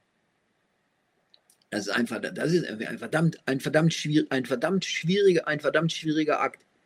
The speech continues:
Ich habe ja nicht gesagt, dass man das nicht machen muss. Das muss man machen. Und nur so kommt man auch aus der Scheiße raus. Aber, ähm, ich sag das deswegen, weil ich gemerkt habe, dass die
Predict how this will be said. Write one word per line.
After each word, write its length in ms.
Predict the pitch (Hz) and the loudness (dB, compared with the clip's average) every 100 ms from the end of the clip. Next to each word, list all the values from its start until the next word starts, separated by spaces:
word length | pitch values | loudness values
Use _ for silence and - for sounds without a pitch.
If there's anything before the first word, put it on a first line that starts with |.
| _ - | _ -6
Ich 160 | 123 | -2
habe 140 | 180 190 | 2 2
ja 60 | |
nicht 160 | 180 180 | 2 2
gesagt, 280 | 170 160 - | 2 2 0
dass 120 | 151 | -2
man 100 | 160 | 0
das 160 | 143 - | -2 -2
nicht 140 | 127 | -4
machen 260 | 160 151 135 | -2 -2 0
muss. 240 | 151 - - | 0 0 -2
Das 180 | 120 143 | -2 6
muss 200 | 170 160 | 6 6
man 160 | 117 | 2
machen. 260 | 110 - 107 _ - | 2 -2 -8 _ -2
Und 220 | 143 147 | 0 8
nur 240 | 170 156 | 10 10
so 160 | 160 170 | 8 6
kommt 240 | 170 160 | 4 2
man 160 | 131 - | 2 0
auch 100 | - | 0
aus 180 | 117 - | 0 0
der 120 | 120 | -2
Scheiße 400 | - 120 131 143 | 2 2 2 2
raus. 480 | 170 131 - - - _ _ _ - - - - - | 2 2 -2 -10 -14 _ _ _ -20 -20 -20 -6 0
Aber, 480 | 139 139 139 139 _ _ _ _ _ | 4 6 4 0 _ _ _ _ _
ähm, 400 | 135 131 131 135 135 _ _ _ _ _ _ _ _ _ _ _ _ | 0 0 -2 -12 -18 _ _ _ _ _ _ _ _ _ _ _ _
ich 140 | 165 180 | 2 4
sag 160 | 170 | 0
das 140 | 165 160 | 0 -2
deswegen, 500 | 160 185 214 202 165 | -4 -4 -6 -4 0
weil 220 | 156 151 | 0 0
ich 200 | 170 - | -6 -4
gemerkt 400 | 139 151 175 170 | -2 -2 -4 -4
habe, 240 | 143 135 | -4 -2
dass 320 | 135 147 - | 0 -2 -4
die 340 | 165 151 151 | -10 -8 -8